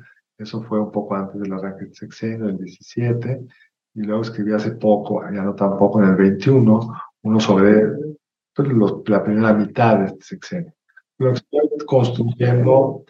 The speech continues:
es un libro sobre qué viene después. En estas preguntas, ¿cómo hacemos para construir una sociedad más justa, más democrática, mm, capaz de crecer?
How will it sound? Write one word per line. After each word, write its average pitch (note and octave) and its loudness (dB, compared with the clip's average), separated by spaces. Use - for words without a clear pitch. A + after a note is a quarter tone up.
es A2+ -8
un B2 0
libro A#2 4
sobre F#2+ -4
qué A#2+ 0
viene A2+ 2
después. G2+ -4
En A#2 0
estas D3 4
preguntas, F#3 4
¿cómo A#2 0
hacemos A#2 0
para A2 0
construir G#2+ -6
una G2+ -2
sociedad G2 -4
más G2 -2
justa, C#3 0
más G2 4
democrática, A#2 -2
mm, A#2 -6
capaz - 2
de A2+ 2
crecer? B2+ 2